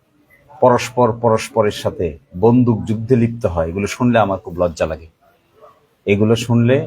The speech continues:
আমি নিজেও খুব আবেগ আপ্লুত হই। আর সন্ত্রাস যদি এইভাবে ছড়িয়ে যায় গ্রামে গঞ্জে, তাহলে বাংলাদেশে মান,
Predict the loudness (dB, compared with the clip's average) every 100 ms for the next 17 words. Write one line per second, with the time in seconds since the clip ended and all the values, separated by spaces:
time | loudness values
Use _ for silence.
0 | -8 -20 -8 -4 -2 -2 2 2 2 -2
1 | -4 0 0 2 0 0 -8 -14 -14 -16
2 | -18 _ _ _ _ _ _ _ _ _
3 | _ -20 -20 -20 _ _ _ -20 -20 -20
4 | -20 -6 -6 -2 2 2 4 2 0 -6
5 | -2 0 -2 -4 -4 -2 -2 -2 -4 -2
6 | -2 0 -2 -2 -4 -6 -10 _ _ _
7 | _ _ -10 -6 -4 -4 -2 -2 0 -2
8 | -2 -2 0 0 -2 -10 _ _ _ _
9 | _ _ _ _ -20 -20 _ -10 -2 2
10 | 2